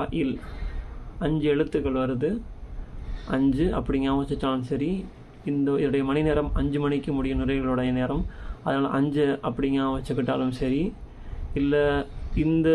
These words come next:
நூங்கிற வடிவம் அஞ்சு போல தெரியும், அதனால அப்படி அஞ்சு ஞாபகம் வச்சுக்கிட்டீங்கனாலும்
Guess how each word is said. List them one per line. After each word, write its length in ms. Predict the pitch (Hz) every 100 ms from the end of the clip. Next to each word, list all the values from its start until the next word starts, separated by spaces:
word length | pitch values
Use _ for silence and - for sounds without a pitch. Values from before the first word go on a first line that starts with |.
| 160 156 156
நூங்கிற 440 | 156 165 165 160 151 147 -
வடிவம் 420 | 143 143 143 143 139 - - - - - - - 156
அஞ்சு 260 | 147 151 151
போல 260 | 151 147 147 139
தெரியும், 320 | 135 131 135 139 - - 147
அதனால 340 | 127 131 131 147 220 - - -
அப்படி 200 | 120 127 127
அஞ்சு 220 | 127 135
ஞாபகம் 240 | 135 127 120
வச்சுக்கிட்டீங்கனாலும் 720 | 120 123 120 123 123 127 165